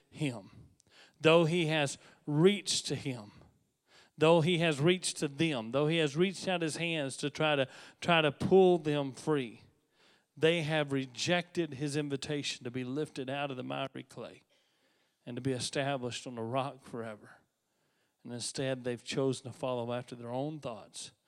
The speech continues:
Like a rebellious child, they have determined that they will continue to walk in a way that was not good,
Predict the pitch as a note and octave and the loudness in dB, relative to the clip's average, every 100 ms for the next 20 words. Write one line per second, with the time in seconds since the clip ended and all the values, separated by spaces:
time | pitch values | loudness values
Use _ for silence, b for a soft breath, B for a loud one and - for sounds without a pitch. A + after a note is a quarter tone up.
0 | b b b D3 C#3+ D3 C3 C3 C3 C3 | b b b -4 -4 -2 -2 -2 -4 -2
1 | D3 D#3 E3+ D#3 - - D3+ C3 A2+ G#2+ | 2 2 2 -2 -6 -4 -2 -2 -4 -8
2 | A#2 C3+ C3 C3 B2+ A#2+ B B - C#3 | -10 -8 -6 -4 -4 -6 B B -2 -2
3 | - _ _ - F3+ E3+ C#3 A2+ A2+ B2+ | -2 _ _ 0 2 2 0 -6 -8 -8
4 | - D3+ D3+ C#3+ C3 - B2+ - E3+ E3 | -4 -2 0 0 -2 -4 -8 -4 -4 -2
5 | C#3+ B2+ - B2+ B2 D#3 D3 B2 - B2+ | -4 -6 -4 -6 0 2 2 0 -8 -10
6 | B2+ D3 D3+ C3+ A#2 A#2+ B2+ B2 - C3 | -4 -2 -2 -2 -6 -8 -6 -8 -8 -6
7 | D#3 - - D#3 B2 | -6 -6 -10 -8 -8